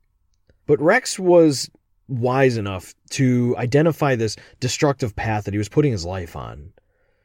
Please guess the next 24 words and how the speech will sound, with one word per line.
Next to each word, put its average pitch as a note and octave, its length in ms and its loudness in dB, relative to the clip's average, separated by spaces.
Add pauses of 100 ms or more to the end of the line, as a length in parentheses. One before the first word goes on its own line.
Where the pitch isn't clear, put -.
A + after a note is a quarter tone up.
(120)
And A#2+ 80 -8
so D#3 360 4 (160)
he E3+ 120 -2
decided G#3+ 460 0
he D3 120 0
needed B2+ 260 2
a G#2 60 -2
reset, - 680 -8 (340)
a D3+ 80 0
getaway C3+ 460 4
from A2+ 160 -8
his A2 140 -4
military C3 420 0
stagnation G#2 720 -4 (300)
and D#3+ 100 2
all F#3+ 120 6
the E3 80 4
familiar, D3 680 6
saddened A#2+ 540 -4
faces F#2+ 420 -6
around E2+ 340 -8
him. B1+ 280 -16 (1040)
He - 80 -14
decided F#2 760 -2